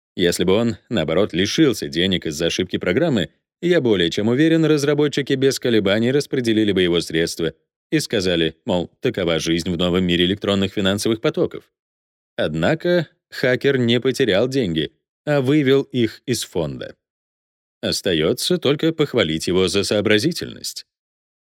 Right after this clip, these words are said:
По правилам самих основателей The dao, взломщик не сделал ничего плохого.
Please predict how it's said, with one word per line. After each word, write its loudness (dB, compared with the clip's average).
По 0
правилам 2
самих 0
основателей 0
The 0
dao, 0
взломщик 0
не 2
сделал 2
ничего 0
плохого. -6